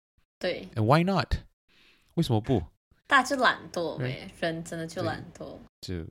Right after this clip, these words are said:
Speaker 2: 其实没有啦，因为我们大脑害怕改变。
Speaker 1: 对，我们很爱就是一些既定的，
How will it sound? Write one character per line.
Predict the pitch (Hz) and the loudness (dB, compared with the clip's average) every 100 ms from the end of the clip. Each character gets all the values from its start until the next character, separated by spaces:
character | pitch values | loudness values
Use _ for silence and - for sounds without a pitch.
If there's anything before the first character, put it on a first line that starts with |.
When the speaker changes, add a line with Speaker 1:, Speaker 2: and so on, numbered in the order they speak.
| - _ _ | -16 _ _
Speaker 2:
其 | 101 101 | -2 0
实 | |
没 | 104 | 0
有 | 101 | 0
啦， | 87 123 | 0 0
因 | |
为 | 143 | 0
我 | 113 | 0
们 | 90 | 0
大 | 120 101 | 0 -2
脑 | 85 | -2
害 | 95 90 | -4 -4
怕 | 95 | -4
改 | 87 - - | -6 -10 -12
变。 | - - _ _ _ _ | -16 -16 _ _ _ _
Speaker 1:
对， | - 262 180 147 156 170 | -4 0 0 -2 -6 -12
我 | 185 | -12
们 | 202 | -8
很 | 185 | -6
爱 | - 202 185 | -4 -4 -4
就 | - 214 | -8 -8
是 | 214 | -6
一 | 190 | -6
些 | 170 | -6
既 | - 190 | -6 -8
定 | 170 170 - | -6 -8 -8
的， | - - | -14 -16